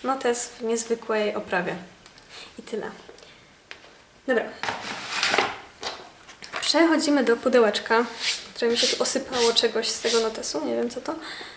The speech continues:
Przechodzimy do białego pudełeczka. I tutaj mamy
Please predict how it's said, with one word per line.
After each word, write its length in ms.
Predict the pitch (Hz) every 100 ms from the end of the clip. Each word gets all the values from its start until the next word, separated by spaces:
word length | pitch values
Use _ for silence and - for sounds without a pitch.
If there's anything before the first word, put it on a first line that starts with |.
| - -
Przechodzimy 400 | - 277 311 302
do 120 | 269
białego 320 | 262 269 262
pudełeczka. 720 | - 240 233 226 - 277 311 359 - - - - - - - - - - - -
I 280 | - 285 320
tutaj 280 | 277 - 254
mamy 540 | 226 226 240 269 330